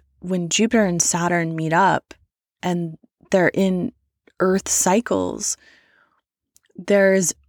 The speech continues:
a, a deeper density to the culture at large. And we're now in this new air cycle. And that is what is taking us into this age of greater technology.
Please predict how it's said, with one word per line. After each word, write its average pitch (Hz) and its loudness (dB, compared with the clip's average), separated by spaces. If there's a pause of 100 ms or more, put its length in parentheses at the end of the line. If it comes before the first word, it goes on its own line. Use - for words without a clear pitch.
a, 180 -2 (200)
a 175 2
deeper 196 0
density 170 0
to 175 2 (120)
the 175 -2 (760)
culture 208 0
at - -2
large. - 0 (160)
And 180 2
we're 196 -4
now 190 0
in 240 4
this 175 -2 (240)
new 185 0
air 160 -4
cycle. - -2 (1160)
And 175 4 (100)
that 165 2 (100)
is 160 0
what 165 2
is 160 0
taking 196 0
us 156 -2
into 165 -2
this 156 -2 (140)
age 180 2
of 160 -2
greater 180 2
technology. - -4